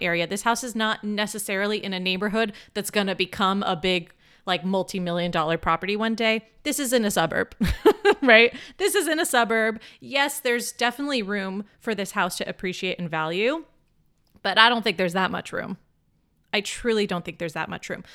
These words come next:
So when we think about, like, secrets of a trust fund baby, trust fund babies do the math. Trust fund babies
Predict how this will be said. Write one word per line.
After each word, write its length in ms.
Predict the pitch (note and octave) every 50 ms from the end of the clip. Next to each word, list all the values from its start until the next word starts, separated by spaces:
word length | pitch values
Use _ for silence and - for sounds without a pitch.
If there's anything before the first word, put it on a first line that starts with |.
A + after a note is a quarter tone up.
| - - _
So 520 | - - - D4 C4 A#3+ G3+ E3 - F3 - _ _ _ _ _ _ _ _ _ _ _ _ _
when 180 | G#3+ G#3+ G#3+ A3
we 100 | B3 B3
think 160 | - B3+ B3
about, 160 | A3+ A3 -
like, 140 | E3+ F3+ -
secrets 400 | - - A3+ G3+ - G#3 G3 -
of 100 | F#3+ F3
a 60 | E3
trust 260 | - - F3+ E3+ -
fund 180 | - G#3+ G#3+ G#3+
baby, 280 | A#3 A#3 A#3 A#3 B3 - _ _ _ _
trust 400 | - - F4+ F#4 A#4 A4+ - -
fund 180 | E4 D#4 D4 C4+
babies 460 | C#4 C4 C4 B3 A#3+ A#3 A#3+ G3+ F#3
do 280 | - - A3+ A3 A3 G3+
the 120 | F#3+ F3+
math. 520 | F3 F3+ F3 D#3+ - - D#3 - - - - - _ _ _ _ _ -
Trust 420 | - - E4 F#4 G#4+ - - -
fund 300 | - F#4 E4+ D#4 C#4 A#3+
babies 720 | C#4 C#4+ D4+ D4+ D4+ B3+ B3 A#3 G#3+ G#3+ G#3 G#3 - -